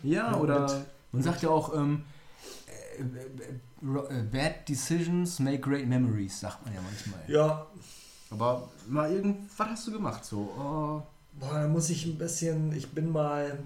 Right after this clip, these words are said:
Speaker 2: ähm, da, das, das war eine der größeren Aktionen.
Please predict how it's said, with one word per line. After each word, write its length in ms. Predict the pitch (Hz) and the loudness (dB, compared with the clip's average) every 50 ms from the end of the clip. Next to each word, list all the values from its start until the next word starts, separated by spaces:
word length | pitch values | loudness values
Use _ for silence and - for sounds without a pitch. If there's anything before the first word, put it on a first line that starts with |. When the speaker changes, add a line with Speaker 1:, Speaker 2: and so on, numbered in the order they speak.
| 135 135 - - - - - - - - | -10 -12 -14 -18 -18 -20 -20 -20 -14 -10
Speaker 2:
ähm, 640 | - 135 135 139 143 143 139 135 135 135 131 127 131 131 131 | -6 -4 -4 -2 -2 -2 -2 0 0 0 0 0 -2 -6 -6
da, 100 | 135 123 123 - 131 | -6 -6 -6 -6 -6
das, 240 | 131 127 123 - - - - 123 127 | -4 -4 -6 -6 -10 -12 -10 -10 -6
das 220 | - 131 123 - - | -4 -4 -4 -4 -2
war 180 | 131 131 131 127 | -2 -2 -2 -2
eine 180 | 135 147 139 | -2 0 2
der 120 | 131 131 131 | 4 4 4
größeren 420 | 127 - 151 165 156 143 139 131 | 4 4 2 2 0 0 -2 -2
Aktionen. 540 | - - 123 - - 127 135 131 143 147 | -2 -2 -4 -4 -2 0 2 2 2 2